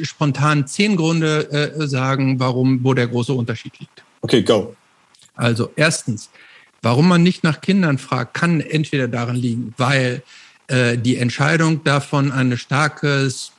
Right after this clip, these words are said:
Speaker 1: persönliches Dilemma sein kann. Erstens.
Speaker 2: Ach so, nein,
Speaker 1: Zweitens.
Speaker 2: dann habe ich mich falsch ausgedrückt. Das meine ich nicht. Ich meine nicht, dass man Leuten nach Kindern fragt, sondern es gab in dem Podcast mal einen, äh, Moment, wo ihr gesagt habt, dass ihr auch schon drüber geredet habt, ob das okay ist, dass man so viel über Kinder redet,
Speaker 1: Genau,
Speaker 2: ob das
Speaker 1: das,
Speaker 2: Leute
Speaker 1: das
Speaker 2: nervt.
Speaker 1: ist ja damit verbunden.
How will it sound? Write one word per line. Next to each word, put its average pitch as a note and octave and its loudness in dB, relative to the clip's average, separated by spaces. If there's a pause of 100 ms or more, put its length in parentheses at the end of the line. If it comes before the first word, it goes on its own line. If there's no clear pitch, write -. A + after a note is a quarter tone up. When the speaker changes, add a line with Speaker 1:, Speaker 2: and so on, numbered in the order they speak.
Speaker 1:
persönliches D3 2
Dilemma C#3+ 2
sein A#2 -2
kann. G#2+ -8
Erstens. B2 -4
Speaker 2:
Ach - -6
so, A3+ 4
nein, G#3+ 6
Speaker 1:
Zweitens. D3+ 4
Speaker 2:
dann D#3+ 4
habe G3 4
ich F3+ 4
mich F3 4
falsch F3+ 2
ausgedrückt. C3 2
Das C#3 2
meine C3+ 2
ich - -2
nicht. G2+ -2 (160)
Ich A2+ 0
meine C#3 6
nicht, E3 4
dass D3+ 2
man A#2+ 4
Leuten D3 4
nach E3+ 0
Kindern F3 0
fragt, D3+ -6
sondern C3+ 0
es - -2
gab C#3 0
in C3+ 0
dem A#2+ 2
Podcast D#3 -2
mal B2+ 0
einen, A#2+ 2
äh, A#2 2 (320)
Moment, C3 4
wo C3+ 6
ihr B2 4
gesagt A#2 2
habt, B2 0
dass A#2+ 0
ihr A2 -2
auch C#3+ -2
schon C3 -2
drüber B2+ 2
geredet B2 0
habt, F3 -6
ob - -6
das A#2+ 0
okay B2+ 2
ist, D3 0
dass B2+ -2
man B2 2
so A2+ 2
viel D#3 2
über G2+ -2
Kinder F#2+ 0
redet, E3+ 2
Speaker 1:
Genau, F3 2
Speaker 2:
ob G2+ -4
das G#2 0
Speaker 1:
das, B2+ 2
Speaker 2:
Leute G#2+ 2
Speaker 1:
das A#2+ 4
Speaker 2:
nervt. B2 4
Speaker 1:
ist - -2
ja D#3 2
damit D3 0
verbunden. C#3 -2